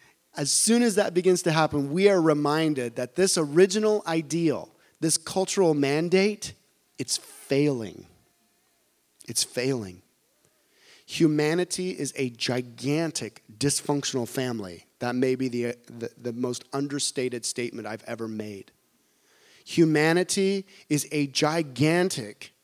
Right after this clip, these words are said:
dysfunctional family, not rightly reflecting the loving union and relational nature of our Father.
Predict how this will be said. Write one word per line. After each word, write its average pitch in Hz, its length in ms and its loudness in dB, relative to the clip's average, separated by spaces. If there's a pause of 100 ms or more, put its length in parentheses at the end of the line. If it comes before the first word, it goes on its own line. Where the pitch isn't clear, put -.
(120)
dysfunctional 160 1200 0
family, 113 600 -6 (460)
not 190 400 6
rightly 160 360 2
reflecting 135 680 -4
the 123 160 -4
loving 156 480 2
union 143 600 2
and 120 140 -4
relational 123 460 -4
nature 110 400 -6
of 107 220 -10
our 104 140 -12
Father. - 440 -20